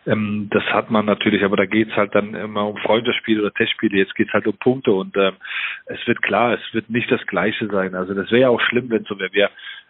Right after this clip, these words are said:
ähm, alle die, die wir irgendwann mal angefangen haben mit Fußball und dann letztlich dann auch vielleicht dann auch professionell Fußball gespielt haben, äh, das ist ja das, was ausmacht, ja, äh, vor Zuschauern zu spielen,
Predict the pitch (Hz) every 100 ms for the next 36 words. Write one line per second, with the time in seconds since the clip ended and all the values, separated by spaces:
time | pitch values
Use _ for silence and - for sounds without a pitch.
0 | - 113 113 - 135 127 127 123 123 123
1 | 120 117 113 110 127 120 127 113 117 120
2 | - 131 - 117 104 104 107 107 110 110
3 | 107 110 110 - - 110 113 107 - 110
4 | 110 - 113 120 - 120 117 110 - 117
5 | 107 107 - - - - - - 113 113
6 | 107 123 120 123 - 113 - 95 131 123
7 | 104 - 90 101 110 107 107 - 107 135
8 | 123 120 117 107 110 - 120 117 110